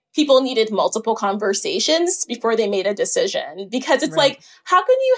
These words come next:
Speaker 1: have, like, centuries or decades of, of, of, like, mistrust or, like, no connection between healthcare environments and your community, and then all of a sudden people are like, "Okay, you need to get this thing done. And this thing was developed super quickly, and yeah, it works, and just go get it done."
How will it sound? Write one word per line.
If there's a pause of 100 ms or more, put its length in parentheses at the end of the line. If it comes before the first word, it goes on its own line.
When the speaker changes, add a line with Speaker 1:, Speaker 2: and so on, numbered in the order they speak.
Speaker 1:
have,
like, (260)
centuries
or
decades
of,
of,
of,
like,
mistrust
or,
like,
no
connection
between
healthcare (260)
environments
and
your
community, (100)
and
then
all
of
a
sudden
people
are
like,
"Okay,
you
need
to
get
this
thing
done. (200)
And
this
thing
was
developed
super
quickly,
and
yeah,
it
works,
and
just
go
get
it
done."